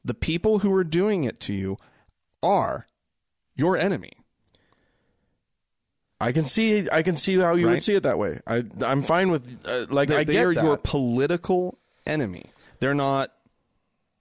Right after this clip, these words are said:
Speaker 1: you know.
Speaker 2: I want new words. <laughs> I, I'm not okay with this enemy thing. I'm just not. They are, they are people who oppose you, and I feel like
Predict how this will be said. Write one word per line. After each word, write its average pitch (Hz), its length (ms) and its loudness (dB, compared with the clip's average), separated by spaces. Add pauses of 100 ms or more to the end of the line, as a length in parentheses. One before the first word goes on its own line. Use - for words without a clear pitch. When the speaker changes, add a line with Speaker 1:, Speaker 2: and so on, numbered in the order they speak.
(240)
Speaker 1:
you 139 120 -2
know. 117 360 -6 (1080)
Speaker 2:
I 139 120 2
want 175 280 0
new 151 160 2
words. 123 540 -2 (220)
<laughs> - 1600 -12
I, 127 220 -4 (380)
I'm 123 160 0
not 151 200 2
okay 180 260 2
with 180 160 2
this 147 160 0
enemy 156 340 0
thing. 87 260 -8 (140)
I'm 117 140 -2
just 143 180 -4
not. 147 280 -2 (340)
They 151 160 2
are, 165 160 2
they 156 180 0
are 147 120 2
people 190 320 2
who 170 100 4
oppose 170 400 2
you, 151 260 0 (560)
and 127 200 0
I 127 100 0
feel 151 240 2
like 147 300 0